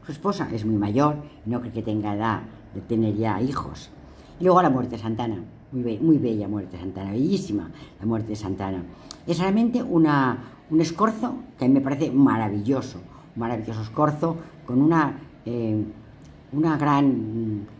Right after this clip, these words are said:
ternura en los personajes que la acompañan. Bueno, y luego tenemos por fin también el íptico,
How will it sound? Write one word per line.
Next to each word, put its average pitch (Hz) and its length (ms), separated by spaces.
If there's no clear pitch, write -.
ternura 123 520
en 113 80
los 107 80
personajes 110 460
que 101 60
la 98 80
acompañan. 80 600
Bueno, 269 280
y 135 60
luego 147 180
tenemos 147 300
por 147 140
fin 143 180
también 151 380
el 147 140
íptico, 131 460